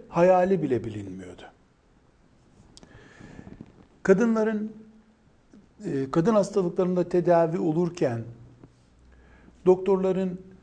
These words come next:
e, tedavi maksatlı aletlerini, e, kadınlarda kullanmaları hayal edilir bir şey değildi.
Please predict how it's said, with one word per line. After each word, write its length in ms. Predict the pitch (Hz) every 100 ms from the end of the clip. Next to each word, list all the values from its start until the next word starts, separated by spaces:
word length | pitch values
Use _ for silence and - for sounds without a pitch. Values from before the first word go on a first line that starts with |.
| - - _ -
e, 280 | 139 131 147 165 - -
tedavi 480 | 165 175 175 175 190
maksatlı 840 | 165 160 160 170 160 - 170 151 - - - _ _ -
aletlerini, 960 | 147 156 165 160 175 160 156 160 147 - - - - _ -
e, 380 | 147 131 135 165
kadınlarda 840 | - 156 175 165 156 156 160 143 - - _
kullanmaları 920 | - 160 160 160 156 151 151 151 196 - - -
hayal 340 | 180 202 190
edilir 400 | 170 147 156 147
bir 60 | 127
şey 300 | 190 202 214
değildi. 680 | 180 147 185 120 98 101